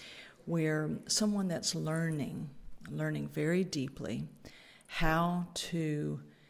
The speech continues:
uh, make that decision to abide in the heat of the moment. And so as we were talking, uh,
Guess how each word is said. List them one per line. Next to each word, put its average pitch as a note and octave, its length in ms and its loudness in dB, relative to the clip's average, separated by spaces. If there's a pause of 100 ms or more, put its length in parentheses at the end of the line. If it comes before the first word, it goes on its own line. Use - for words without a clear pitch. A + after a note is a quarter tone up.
(320)
uh, D#3+ 80 -2
make E3+ 400 0
that - 260 0
decision D#3 760 4
to D#3+ 220 0
abide C#3+ 640 0
in D#3+ 120 2
the D#3 60 2
heat G3 480 0 (100)
of D#3 140 -2
the D#3 80 -2
moment. D3 680 -4 (800)
And F3+ 140 4
so G#3+ 180 4
as A#3+ 380 4
we G#3+ 160 6
were E3 400 2
talking, E3+ 720 10 (640)
uh, D#3 320 4